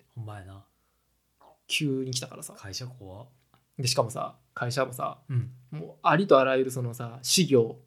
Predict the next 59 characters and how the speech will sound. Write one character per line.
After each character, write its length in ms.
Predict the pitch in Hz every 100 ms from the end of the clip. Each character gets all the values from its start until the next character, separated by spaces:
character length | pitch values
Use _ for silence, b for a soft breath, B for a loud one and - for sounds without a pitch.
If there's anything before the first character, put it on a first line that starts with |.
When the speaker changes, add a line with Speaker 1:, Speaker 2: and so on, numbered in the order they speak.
| _ _
Speaker 1:
は 180 | 156 127
い 20 |
は 60 | 107
い 40 |
は 60 | 107
い 20 |
は 0 |
い。 40 | 92 101 98 101 95
Speaker 2:
法 180 | - 143
務 140 | 131
関 140 | 135 117
係 160 | 127
の、 180 | 147 175 -
Speaker 1:
お 160 | 139
う 140 | 113 113
お 20 | 98
う。 20 | 147
Speaker 2:
い 40 |
ろ 140 | 151
ん 160 | 160 156
な 160 | 131 123
法 340 | 127 143 139
律 280 | 135 131 151
の 60 | 135
人 220 | - 127
た 220 | - 123
ち 220 | - 123
に 280 | 120 156 160
と、 380 | - 180 147 - b b b 123
人 360 | 131 143 143
事 180 | 131 120
の 140 | 117
さ、 360 | 107 117 107 120 _ -
Speaker 1:
お 100 | 123
う。 20 |
Speaker 2:
み 80 | 143
ん 100 | 160
な 80 | 120
の 60 |
ス 80 | -
ペ 100 | 143
シ 100 | -
ャ 100 | 139
リ 120 | 139 151
ス 220 | - _ _ -
ト、 160 | 131
Speaker 1:
お 80 | 131 -
う。 40 | - _ _ _ _ _
Speaker 2:
上 280 | - 151 151
司、 400 | - - 127 123 -
ブ 120 | 156
イ 60 | 156
エ 20 |
ス 100 | 156
俺 140 | 156 135
だ 100 | 127
け 140 |
や 60 |
ん。 20 | 135